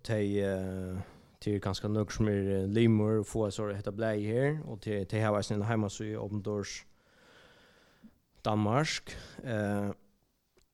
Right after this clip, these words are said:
og hvert år så gjør de det som de kallar en World Watch List.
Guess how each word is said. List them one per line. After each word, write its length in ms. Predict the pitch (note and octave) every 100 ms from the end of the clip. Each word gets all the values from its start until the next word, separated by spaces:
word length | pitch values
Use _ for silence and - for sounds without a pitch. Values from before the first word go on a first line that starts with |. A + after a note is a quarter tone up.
| _ -
og 500 | A#2+ A#2 A2 G#2+ - -
hvert 220 | B2+ -
år 180 | B2 A#2+
så 160 | A#2 A#2
gjør 260 | C3 B2+
de 300 | A2+ A2 G#2+ A#2+
det 120 | A2+
som 120 | A2+
de 60 | A2
kallar 360 | A#2+ A2 G#2
en 120 | G#2
World 520 | G#2 A#2 B2+ C3 B2+ - -
Watch 400 | C3 C#3 - -
List. 540 | G2+ G#2 - - -